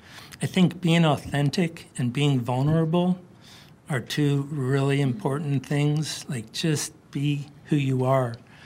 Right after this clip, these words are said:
And, um, as far as, um, the veterans go, I, there's, like I said, there's a lot of groups out there.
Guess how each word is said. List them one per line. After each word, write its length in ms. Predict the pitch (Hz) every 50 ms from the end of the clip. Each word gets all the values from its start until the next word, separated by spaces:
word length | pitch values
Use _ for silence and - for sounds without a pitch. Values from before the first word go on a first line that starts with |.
| - - - - - -
And, 320 | - 139 135 135 135 139 139
um, 300 | 139 135 135 131 127 - - - - - - - - - - -
as 120 | 131 -
far 260 | - - 170 170 175
as, 200 | 175 160 - - - - - -
um, 320 | 139 131 127 127 131 127 127 - - -
the 80 | 135
veterans 580 | 120 143 143 - - - 160 147 143 135 127 -
go, 280 | - 147 139 139 139
I, 100 | 135 127 127 - - -
there's, 360 | - 151 151 147 - - - - - - - - - - - -
like 180 | - 139 131 -
I 60 | 135
said, 360 | 110 - - - 135 135 117
there's 260 | 120 143 131 123 - -
a 40 |
lot 200 | 160 147 156 151
of 320 | 143 120 - - - - -
groups 340 | 147 143 147 147 - - 156
out 220 | 135 131 - -
there. 260 | 147 143 139 135 131